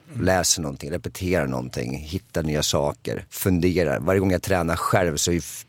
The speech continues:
Speaker 2: har jag alltid en tanke med vad, att, att kan jag hitta på någonting här? Hur funkar det här? Hur känns det här? Kan jag göra någonting bättre för den här? Så att det är hela tiden en konstant tanke på utveckling. Så jag åker faktiskt på fredag till Chicago på att gå en golf-, be-, biomekanikutbildning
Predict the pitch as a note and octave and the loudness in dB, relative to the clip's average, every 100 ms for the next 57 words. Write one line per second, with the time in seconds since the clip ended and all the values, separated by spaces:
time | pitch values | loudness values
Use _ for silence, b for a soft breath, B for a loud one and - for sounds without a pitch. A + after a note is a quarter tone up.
0 | - G2+ F#2 F2 - D#2+ - G2 E2 C2+ | -4 2 4 4 0 -6 -2 -2 -2 -4
1 | - E2+ D2 D2 D2+ - - D#2 F2+ F2 | -4 -2 0 -2 -4 -8 -10 -6 -4 -2
2 | - E2 F2 F2+ D2 C#2+ D2+ C#2+ F2+ E2 | -2 -4 -2 -2 -2 -6 -4 -2 -2 -2
3 | F2 - D#2 E2+ D#2 D2 - D#2+ - D2+ | -2 -2 -2 0 0 -2 -4 -4 -2 -2
4 | E2 D2+ - F2 E2 E2+ D#2 D#2+ E2 - | 0 0 -2 -2 -2 -2 -4 -2 -2 -4
5 | D2+ D#2+ F2 D#2+ C2 D2+ - - - G2+ | -8 -4 0 0 -2 -6 -6 -6 0 2
6 | F2+ G#2 A2 A#2+ A#2 B2 F#2 F2+ F2+ F2+ | 4 6 6 4 4 2 4 0 0 -2
7 | - - G2 E2 - E2 D2+ - - F2+ | -2 0 0 0 -2 -2 -2 -6 -4 -2
8 | D2 - A2+ A#2 D2 - - B B B | -2 0 -2 0 -6 -6 -10 B B B
9 | B B B B - - - A#2 G#2+ G#2+ | B B B B -20 -4 2 4 4 2
10 | - F#2 A2+ E2+ E2 F2 A2 A2 F#2 F2 | 2 2 4 2 0 2 4 6 4 4
11 | F2 E2 E2 - - F#2 F#2+ F#2 F2 E2+ | 4 4 0 -12 -4 2 4 6 4 4
12 | E2 - F2+ - E2 F2+ F2 F#2 E2 F2 | 0 -4 -4 -4 -2 -2 0 0 0 0
13 | F2+ D#2+ F2+ F2+ G2+ F#2 E2+ E2+ | -2 -2 -2 0 0 -2 -4 -6